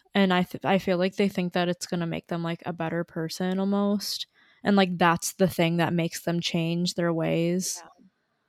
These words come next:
Speaker 1: And I'm just like, "That's such a fucked up reason why you should have a child if you're not already a good person. Like, having a kid isn't gonna make you better."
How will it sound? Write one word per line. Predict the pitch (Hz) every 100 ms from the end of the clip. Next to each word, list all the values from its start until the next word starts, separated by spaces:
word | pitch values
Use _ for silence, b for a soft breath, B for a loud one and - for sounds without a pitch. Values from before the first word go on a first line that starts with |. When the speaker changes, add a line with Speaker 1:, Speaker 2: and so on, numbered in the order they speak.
| _ _ _ _ _ _ _ _ _ _ _ _ _
Speaker 1:
And | 202
I'm | 196 190
just | -
like, | 214 196
"That's | 196 -
such | 196
a | 202
fucked | - 185 185
up | 185
reason | 175 170 175 175
why | 175 170
you | 170
should | 185
have | 170
a | 185
child | - 208 240 262 247 233 226
if | 233 233
you're | 233
not | 220 220
already | 220 220 220 226
a |
good | 208 190
person. | - 190 202 202
Like, | 185 185
having | 185 190 185
a |
kid | 180 175 165
isn't | 165 175
gonna | 165 160
make | 156 165
you | 165
better." | 165 - - 80 -